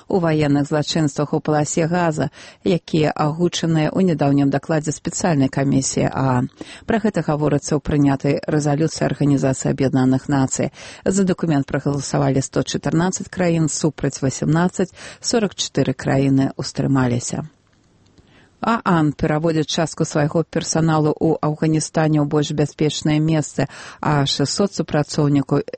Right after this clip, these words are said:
якія належаць да катэгорыі неасноўных за межы краіны. Чакаецца, што часовае перасыленне зойме некалькі тыдняў. Яно закране дванаццаць адсоткаў місіі ці болей за пяць з паловай тысяч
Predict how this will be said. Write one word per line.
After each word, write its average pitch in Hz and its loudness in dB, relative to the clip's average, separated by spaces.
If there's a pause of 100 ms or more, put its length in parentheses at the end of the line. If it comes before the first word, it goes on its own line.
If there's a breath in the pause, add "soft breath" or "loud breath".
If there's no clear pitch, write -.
якія 156 2
належаць 147 2
да 143 2
катэгорыі 147 0
неасноўных 160 2 (320 loud breath)
за 160 0
межы 139 2
краіны. 143 2 (300 loud breath)
Чакаецца, 190 0
што 156 0
часовае 151 0
перасыленне 156 0 (240 loud breath)
зойме 180 2
некалькі 156 0
тыдняў. 147 2 (200 loud breath)
Яно 180 4
закране 151 2
дванаццаць 151 0
адсоткаў 151 0
місіі 165 2
ці 156 0
болей 151 2
за 143 0
пяць 160 0
з - -16
паловай 143 2
тысяч - -2